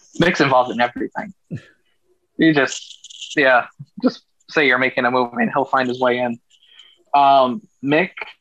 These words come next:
was, me and him, we worked together probably since two thousand thirteen. And I knew he, he lived about an hour away at the time. And I knew if I was gonna have him in the film, it would probably be just a two, two night thing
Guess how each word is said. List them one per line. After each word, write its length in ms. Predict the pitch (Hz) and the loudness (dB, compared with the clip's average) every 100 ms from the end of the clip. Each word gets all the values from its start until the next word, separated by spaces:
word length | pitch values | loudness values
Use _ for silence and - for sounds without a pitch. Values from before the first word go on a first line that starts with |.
| - - _ _ _ 151 | -20 -20 _ _ _ -2
was, 260 | 143 - | -2 -2
me 160 | 156 160 | 0 0
and 80 | 151 | 2
him, 180 | 143 | 2
we 100 | 143 | 4
worked 240 | 143 147 151 | 4 2 0
together 540 | 139 139 135 135 135 - | 0 2 2 2 0 0
probably 340 | 135 139 131 | 0 0 -2
since 760 | - - 135 131 - - - - | -4 -8 -8 -8 -14 -20 -20 -6
two 140 | - | 0
thousand 340 | 139 135 135 131 | 2 2 0 -2
thirteen. 680 | 139 135 147 143 131 123 - - - _ _ _ _ _ _ _ _ 143 | -2 -2 -4 -4 -4 -6 -10 -20 -20 _ _ _ _ _ _ _ _ -2
And 600 | 139 135 131 127 127 123 - - _ - | 0 2 2 0 -4 -8 -14 -20 _ -2
I 140 | 143 | 0
knew 580 | 139 156 160 156 156 147 | 2 2 4 4 4 2
he, 240 | - 175 156 | 2 2 2
he 180 | 175 185 | 0 2
lived 340 | 175 165 - - 143 | 4 2 -2 -8 -6
about 360 | 143 131 123 | 0 0 0
an 80 | 131 | 0
hour 220 | 131 127 | 2 2
away 200 | 123 127 | 0 -2
at 100 | 123 | -4
the 60 | 120 | -8
time. 480 | - 123 120 117 120 | -2 -2 -2 -8 -2
And 80 | |
I 100 | 127 | 0
knew 260 | 131 127 123 | 0 0 0
if 80 | 123 143 | 0 0
I 60 | |
was 100 | 131 | 0
gonna 120 | 131 120 | -2 -2
have 240 | 143 147 | 0 2
him 140 | 151 | 0
in 60 | 143 | -2
the 120 | 131 - | -4 0
film, 360 | 143 127 117 117 | 0 2 0 -2
it 40 | 120 | -4
would 80 | - _ | -4 _
probably 260 | 135 135 135 | -2 0 0
be 180 | 127 123 | -2 -4
just 240 | 117 - | -6 -16
a 60 | 123 | -18
two, 500 | - 151 139 135 135 - | -2 2 4 2 -2 -4
two 120 | 165 | 0
night 220 | 131 131 - | 0 0 -2
thing 280 | 127 117 | 0 0